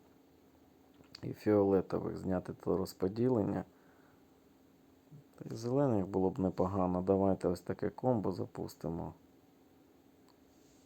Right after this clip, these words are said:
Угу. Ну, трішки пробивається. Так, знімаємо, пробиваємо. Тут фіоли. Ще жовтенькі. І зелені.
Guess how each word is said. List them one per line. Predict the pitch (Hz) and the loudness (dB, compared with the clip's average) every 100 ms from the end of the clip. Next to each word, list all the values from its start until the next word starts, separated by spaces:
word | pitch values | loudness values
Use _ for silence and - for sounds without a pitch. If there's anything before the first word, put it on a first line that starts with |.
| - | -16
Угу. | - 90 80 80 85 85 85 95 117 139 151 _ _ - _ _ - _ - - | -8 -6 -6 -8 -8 -8 -6 -6 -6 -6 -10 _ _ -20 _ _ -20 _ -20 -12
Ну, | 120 139 151 | -8 -6 -6
трішки | 147 147 - | -4 -4 -4
пробивається. | - 147 143 151 120 107 107 101 - 101 104 - _ _ _ _ _ _ _ _ _ - - _ _ - | -4 0 2 4 6 4 4 0 0 -2 -2 -10 _ _ _ _ _ _ _ _ _ -20 -20 _ _ -8
Так, | - 92 98 | -6 -4 -4
знімаємо, | 92 92 92 113 131 127 123 | -2 -2 0 0 0 -2 -4
пробиваємо. | - 90 90 95 90 113 127 127 120 113 110 | -4 -4 -2 -2 0 2 4 4 2 0 -2
Тут | - 95 - | -4 -6 -6
фіоли. | - 95 98 117 123 117 117 - - _ _ - - - - - _ _ - _ - | -6 0 2 2 2 2 0 -6 -20 _ _ -20 -20 -20 -20 -20 _ _ -20 _ -20
Ще | - - 90 | -14 -6 -4
жовтенькі. | 95 87 - - 127 131 120 - 104 104 - _ _ _ _ _ _ - _ _ _ _ _ - | -2 -6 -4 0 0 0 -2 -4 -4 -4 -14 _ _ _ _ _ _ -20 _ _ _ _ _ -4
І | 110 | -2
зелені. | 104 104 95 92 85 82 80 | 0 0 0 0 0 -2 -6